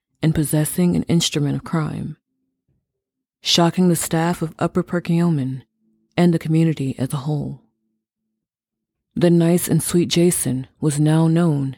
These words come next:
as a killer. Almost immediately after the shooting, the principal and guidance counselor of the school went to each classroom and told them what happened,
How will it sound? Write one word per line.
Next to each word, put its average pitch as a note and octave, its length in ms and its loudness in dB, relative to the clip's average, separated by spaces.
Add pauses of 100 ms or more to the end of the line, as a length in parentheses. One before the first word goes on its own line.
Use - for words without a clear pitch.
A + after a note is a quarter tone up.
as C#3+ 160 -6
a D#3 40 -2
killer. C#3 480 -6 (2250)
Almost F#3+ 400 4
immediately G3 500 4
after F#3 280 0
the F3+ 80 0
shooting, C#3+ 560 0 (160)
the E3 100 -2
principal F#3 460 0
and E3 100 4
guidance E3 380 2
counselor E3 560 -2
of C#3 80 -6
the D3 100 -4
school C#3+ 500 -2 (320)
went D#3+ 180 2
to - 80 -2
each F3 200 2
classroom D3 640 0 (180)
and D#3 140 2
told D#3+ 300 -2
them C#3 180 -2
what C#3 140 -4
happened, D3 560 -6